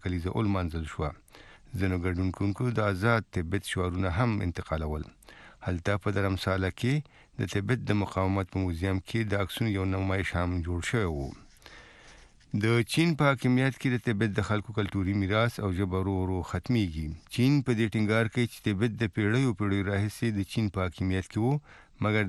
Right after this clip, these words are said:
د تبت خلک وایي چې هغوی د ډیر وخت دپاره آزاد هم وو. د چین د سینهوا خبري اژانس د شنبې په ورځ ویلي وو چې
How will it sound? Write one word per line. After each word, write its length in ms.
د 180
تبت 360
خلک 340
وایي 240
چې 160
هغوی 340
د 180
ډیر 280
وخت 260
دپاره 340
آزاد 360
هم 220
وو. 160
د 140
چین 280
د 120
سینهوا 460
خبري 320
اژانس 440
د 20
شنبې 360
په 80
ورځ 140
ویلي 260
وو 100
چې 80